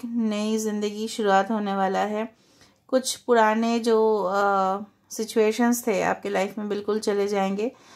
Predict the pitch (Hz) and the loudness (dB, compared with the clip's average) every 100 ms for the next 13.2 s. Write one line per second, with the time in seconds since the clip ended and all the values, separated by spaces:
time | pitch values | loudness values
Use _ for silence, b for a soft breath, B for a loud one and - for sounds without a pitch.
0 | b b 220 226 240 - 240 233 254 - | b b -8 -2 0 4 4 4 2 -4
1 | - 220 220 220 202 202 208 202 208 202 | -6 -2 0 2 0 0 -2 -2 -2 0
2 | 196 220 220 208 208 226 240 208 - 190 | 0 0 0 2 0 2 2 2 -2 -4
3 | 185 202 202 196 208 - 233 208 180 - | -4 -4 -4 -4 -6 -4 -2 -2 -4 -8
4 | 196 202 240 294 - b b b b b | -10 -6 -2 -2 -4 b b b b b
5 | b 208 214 220 240 233 226 262 240 233 | b 2 4 4 2 2 2 4 4 6
6 | 220 220 208 208 208 208 220 196 190 190 | 4 4 0 0 0 -4 -4 0 0 -2
7 | 190 190 185 190 196 196 185 - 214 202 | -2 0 0 0 -2 -2 -6 -4 -4 -4
8 | 202 190 196 214 214 208 208 220 226 214 | 0 -2 2 0 2 4 6 4 0 -10
9 | _ - 196 196 180 185 185 - 196 - | _ -6 -6 2 4 4 0 -10 -10 -10
10 | b b b b - 202 214 - 226 220 | b b b b -6 -4 -2 0 0 0
11 | 220 240 233 214 208 208 202 214 214 - | 2 0 0 -4 -2 -2 -2 -2 -4 -6
12 | - 214 196 196 208 - 185 190 185 185 | -6 -4 -6 -10 -8 -8 -4 -2 -2 -2
13 | 170 170 | -4 -6